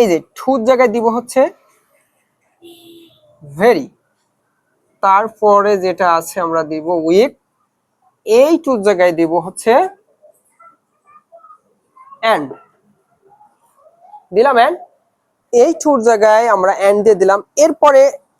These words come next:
ঠিক সেম আগের মতো একটা সাবজেক্ট, তবে টু ডট ডট টু এর নিয়মে can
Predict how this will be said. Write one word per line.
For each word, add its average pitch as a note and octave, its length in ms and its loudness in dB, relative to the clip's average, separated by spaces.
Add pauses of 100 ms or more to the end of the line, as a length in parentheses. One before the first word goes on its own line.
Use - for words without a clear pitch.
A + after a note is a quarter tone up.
(100)
ঠিক D#4 140 -2 (140)
সেম A3+ 180 2 (440)
আগের A#3 240 -2
মতো G3+ 200 -2
একটা G3 140 -12 (100)
সাবজেক্ট, D#3 420 -6 (520)
তবে B3+ 220 4 (360)
টু D#4 180 0 (240)
ডট D#4 180 2
ডট C#4+ 120 2 (140)
টু D#4+ 60 0 (100)
এর D#4+ 80 4 (100)
নিয়মে C4 300 4 (240)
can C4+ 260 2